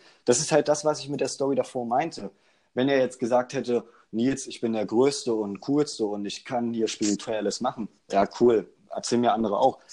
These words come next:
Aber das Gefühl, was er einfach übertragen hat, trotz der Barriere, ist unglaublich gewesen. Das heißt, fang mal mit dem Gefühl an, dem Gefühl quasi zu vertrauen.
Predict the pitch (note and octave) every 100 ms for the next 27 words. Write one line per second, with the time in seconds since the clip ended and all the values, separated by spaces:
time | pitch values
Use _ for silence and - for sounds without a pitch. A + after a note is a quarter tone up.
0 | - - F#2 - - - - G#3 F3 C3+
1 | A#2 A2+ A2 G#2 G#2 A2+ A2 G#2+ G2 F2
2 | - _ _ _ - D#3 D#3 - B2 A#2+
3 | A#2 D3 A2+ A2+ - _ _ - - -
4 | C#3+ C#3+ B2 A2 G#2+ - - G2 F2+ F2
5 | F2+ - A#2+ - - C3 C#3 B2 A#2+ A2
6 | G#2+ - F3+ D#3 A2 G2 - _ _ -
7 | G#2 G2 - - E3 F3 F3 - _ -
8 | B2 B2 B2+ - A2 G#2 - A#2 A2+